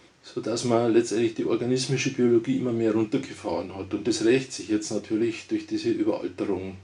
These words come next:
Es dauert ja auch lange, je nach Artengruppe. Es gibt einfache wie Libellen, ja, das ist überschaubar. Das sind vierundsiebzig Arten in Bayern. Äh, die hat man ziemlich schnell drauf, wenn man sich damit befasst.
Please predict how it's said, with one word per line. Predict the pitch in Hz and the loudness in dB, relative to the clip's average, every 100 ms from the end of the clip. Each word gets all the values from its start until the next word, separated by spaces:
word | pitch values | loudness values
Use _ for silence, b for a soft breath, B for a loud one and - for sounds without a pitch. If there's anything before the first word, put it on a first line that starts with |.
| - | -10
Es | - | -2
dauert | 104 160 143 | 6 8 8
ja | 113 | 4
auch | - 101 | -2 2
lange, | 110 107 139 147 143 123 - | 2 4 4 4 4 0 -4
je | 104 117 | -4 -2
nach | 117 | -2
Artengruppe. | - - 135 147 151 147 - 131 | -4 -4 -2 -4 -2 -2 2 2
Es | 123 | 2
gibt | 160 - | -2 0
einfache | 104 139 139 147 - 123 | 2 4 2 -2 0 0
wie | 120 | 0
Libellen, | 113 98 117 139 139 117 | 0 4 4 4 2 0
ja, | 104 123 | -6 -6
das | - - | -6 -8
ist | - - - | -10 -12 -8
überschaubar. | 104 - - 170 170 120 120 | -6 -6 2 4 6 4 0
Das | 110 | -2
sind | 120 117 - | -6 -8 4
vierundsiebzig | 147 143 127 147 - - - | 8 8 8 4 2 -6 -2
Arten | - 123 165 160 | 4 6 6 4
in | 139 123 | 2 2
Bayern. | 120 135 135 131 131 - | 4 6 6 4 -4 -6
Äh, | 117 113 | -4 0
die | 110 | 0
hat | 135 156 | 0 0
man | 120 | -2
ziemlich | 135 131 120 | 2 2 2
schnell | 127 117 | 2 4
drauf, | 107 87 143 165 | 4 6 6 6
wenn | 143 | 2
man | 135 | 0
sich | 131 127 | -2 -6
damit | 123 127 127 | -4 -4 -4
befasst. | 131 127 123 127 - | -6 -4 -2 -4 -6